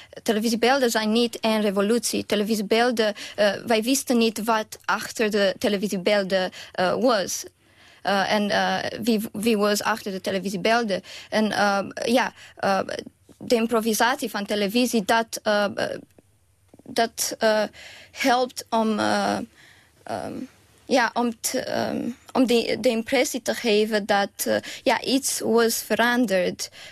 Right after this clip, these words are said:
Dat, ja, de televisie was vrij. Voor die tijd was televisie niet vrij. Mensen konden niet zo improviseerbeelden zien. Dus, eh, dat was een, eh, ja, eh,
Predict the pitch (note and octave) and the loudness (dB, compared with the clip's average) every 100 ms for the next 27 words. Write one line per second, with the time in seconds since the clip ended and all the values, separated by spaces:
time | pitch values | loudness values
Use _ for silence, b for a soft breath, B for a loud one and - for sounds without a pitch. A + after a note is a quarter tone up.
0 | B G#3 G3+ - A3+ A#3 G3 G3+ - G#3+ | B 0 0 0 2 2 2 -4 -4 -2
1 | G3+ A3 A3 G3+ - - A3 A3+ C4+ B | 0 0 2 2 0 0 2 2 -2 B
2 | B B - - B3 B3 A#3 A3+ A3+ A3 | B B -4 2 2 2 0 0 0 0
3 | A3+ A3 - G3+ G3+ G#3+ G3+ G#3 - A3 | -4 -8 -6 -2 -2 0 2 0 2 2
4 | G#3+ A3+ B B - A3+ A3 A3 - C4 | 4 0 B B 0 2 2 -2 2 2
5 | B3 A#3+ A3 - A#3 A3+ G#3 A3 G#3+ G#3+ | 4 4 2 2 2 2 2 0 0 0
6 | A3 G3+ F#3+ A3 G#3+ F#3+ G3 B3+ G#3+ G3+ | 2 2 4 2 2 -2 2 2 2 -2
7 | B B - G#3+ - - A3 G#3+ A3+ - | B B -2 0 0 0 0 2 -2 2
8 | C4 C4 A3+ G#3+ - G#3 A3 B B A3 | 2 2 0 0 0 0 0 B B 0
9 | G#3 F#3+ G3+ | 0 0 -4